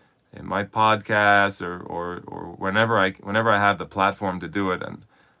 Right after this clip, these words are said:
I would like to see more changes in the rule system of junior tennis.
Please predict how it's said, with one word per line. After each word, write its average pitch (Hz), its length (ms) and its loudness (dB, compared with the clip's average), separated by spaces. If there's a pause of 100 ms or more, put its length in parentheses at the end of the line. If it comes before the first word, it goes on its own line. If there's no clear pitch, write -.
I 87 80 -8
would 107 300 -2
like 110 200 4
to 101 80 -8
see 101 200 -2
more 101 260 0
changes 98 420 -4
in 92 120 -6
the 85 80 -8
rule 113 260 0
system 113 480 -6
of 107 140 -4
junior 107 300 -4
tennis. 104 500 -4